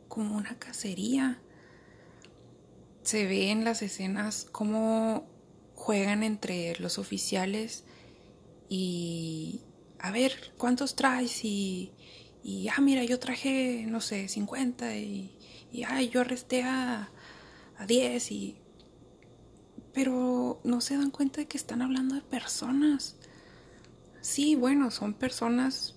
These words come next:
indocumentadas que están viviendo adentro de Estados Unidos, pero personas.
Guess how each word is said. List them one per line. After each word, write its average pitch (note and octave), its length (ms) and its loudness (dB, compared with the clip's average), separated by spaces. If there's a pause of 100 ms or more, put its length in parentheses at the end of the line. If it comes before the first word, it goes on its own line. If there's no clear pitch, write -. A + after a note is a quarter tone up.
(200)
indocumentadas G3+ 960 0
que - 80 -8
están G#3 260 -4
viviendo A#3+ 560 -2
adentro G3 340 -2
de A#3+ 60 -4
Estados - 320 -10
Unidos, A#3 400 -4 (1040)
pero G3 240 -6
personas. - 640 -8